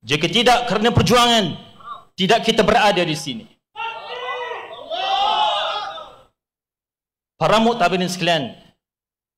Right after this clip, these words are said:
semestinya muktamar ini akan mendapat liputan yang sangat luas daripada seluruh rakyat Malaysia khususnya.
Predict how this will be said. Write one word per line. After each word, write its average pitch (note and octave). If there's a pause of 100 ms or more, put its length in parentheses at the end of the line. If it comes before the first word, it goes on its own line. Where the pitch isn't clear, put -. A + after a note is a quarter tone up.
(160)
semestinya F#3+
muktamar G3
ini F3 (920)
akan D#3
mendapat F3
liputan F3
yang E3+
sangat F3+
luas F#3+ (540)
daripada E3
seluruh G#3+ (560)
rakyat E3
Malaysia D#3
khususnya. C#3+